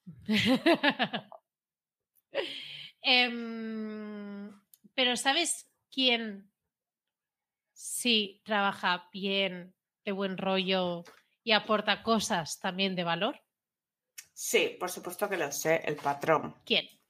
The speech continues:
Speaker 1: Ah.
Speaker 2: Nuestro patrón, nuestro patrón desde el principio,
Speaker 1: Jaime.
Speaker 2: que es Jaime Garpar, y que además ha confiado desde el principio en este proyecto, que era bastante,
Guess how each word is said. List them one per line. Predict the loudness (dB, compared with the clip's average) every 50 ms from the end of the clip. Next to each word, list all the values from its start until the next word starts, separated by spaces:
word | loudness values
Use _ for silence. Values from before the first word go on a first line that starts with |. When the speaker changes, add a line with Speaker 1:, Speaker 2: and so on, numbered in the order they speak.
| _ _ _ _ _ -8
Speaker 1:
Ah. | -6 -6 -6 -6 -4 -2 -2
Speaker 2:
Nuestro | -2 -2 -6 -8 -6 0
patrón, | 2 2 2 2 2 4 6 6 6 6 4 2 -2
nuestro | -8 -8 -8 -10 -6
patrón | -2 -2 -2 -2 -2 -2 0 2 2 2 2 0 0 -2 -4
desde | -6 -6 -6 -4 -6
el | -6
principio, | -4 -4 -2 -2 0 0 -2 0 2 4 6
Speaker 1:
Jaime. | 6 6 4 0
Speaker 2:
que | -2 -2 0 2 4 4 4 4 4 4 4 2
es | 0 -2 -6 -10
Jaime | -8 -8 -6 -6 -4 -4 -4
Garpar, | -2 -2 -4 -4 -4 -6 -6 -6 -6 -12 _ _ _ _
y | -8 -8 -8 -6
que | -4 -2 0 0 2 2
además | 2 2 2 0 -2 -2 0 0 2 4 4 4 4 4 4 2 0 -4
ha | -4 -4
confiado | -4 -4 -4 -4 -2 0 0 2 2 2
desde | 0 -2 -4 -6
el | -8 -6
principio | -6 -6 -6 -4 -6 -6 -4
en | -6 -6
este | -8 -8 -12 -14
proyecto, | -12 -10 -8 -8 -6 -4 -6 -6 -6 -6 -8 -8
que | -6 -6
era | -6 -2
bastante, | -2 -2 -4 -4 -4 0 2 2 2 2 0 -4 -4 -2 -2 -6 -8